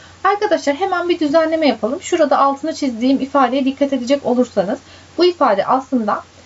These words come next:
A kesişim B'nin değili şekline yazılabilir değil mi? O halde bu aslında ne demek arkadaşlar? Şu anlama geliyor.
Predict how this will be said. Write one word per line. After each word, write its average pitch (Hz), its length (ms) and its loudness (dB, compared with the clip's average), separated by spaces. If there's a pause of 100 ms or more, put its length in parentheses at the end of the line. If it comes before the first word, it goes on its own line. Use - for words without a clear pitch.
(320)
A 294 240 0
kesişim 254 500 -2
B'nin 277 320 2
değili 262 280 2
şekline 220 380 -4
yazılabilir 233 640 0
değil 403 180 -2
mi? 170 240 -4 (400)
O 381 120 2
halde 220 460 -2
bu 254 160 0
aslında 302 360 -2
ne 339 180 -4
demek 233 280 -4
arkadaşlar? 180 640 -4 (880)
Şu 285 160 2
anlama 226 380 0
geliyor. 170 380 -2